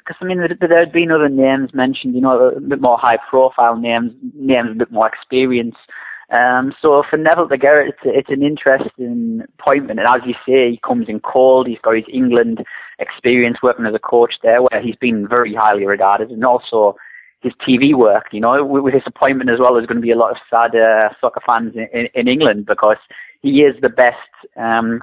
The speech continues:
pundit. He's the best analyst, uh, in England by far,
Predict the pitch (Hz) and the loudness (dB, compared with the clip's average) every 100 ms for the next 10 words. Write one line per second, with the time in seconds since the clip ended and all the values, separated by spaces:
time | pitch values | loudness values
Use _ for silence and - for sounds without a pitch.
0 | - 151 160 107 92 104 120 123 123 131 | -2 0 0 0 -2 -2 0 0 0 2
1 | 127 135 98 - - 101 107 107 107 113 | 2 2 -2 -8 -8 -6 -4 -4 -2 0
2 | 120 98 98 104 107 107 - _ 120 127 | 0 -2 -2 0 0 -4 -12 _ 2 2
3 | - | 2